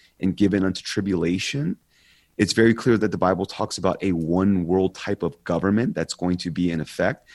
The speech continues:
because the Bible makes absolutely clear through the book of Daniel and the book of Revelation that an antichrist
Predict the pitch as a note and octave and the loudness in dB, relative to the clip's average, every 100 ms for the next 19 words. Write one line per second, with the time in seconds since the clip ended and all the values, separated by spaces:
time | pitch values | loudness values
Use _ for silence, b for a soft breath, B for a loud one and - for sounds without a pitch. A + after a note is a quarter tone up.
0 | B - G2+ A2 F2+ F2 F#2+ G#2+ F2+ F#2+ | B -6 0 0 0 2 2 2 2 2
1 | F#2 - - A#2+ - G#2 G2+ F#2 - G#2 | 0 -4 -4 -2 -2 0 2 0 -2 -2
2 | F2+ C#3 E3+ F#3 - F2 F2+ F2 F2+ - | 0 0 0 0 -4 -2 0 2 0 0
3 | B2 D3 G2 E2 F2+ E2 F2 E2+ - F2+ | 0 0 -2 0 0 2 0 0 -2 -4
4 | B B B - F#2 - G2+ - A2 C3+ | B B B -2 -2 -2 -4 0 0 0
5 | - F2 - - A2 F2 A#2+ - - | 0 -4 -4 -2 0 2 0 -4 -8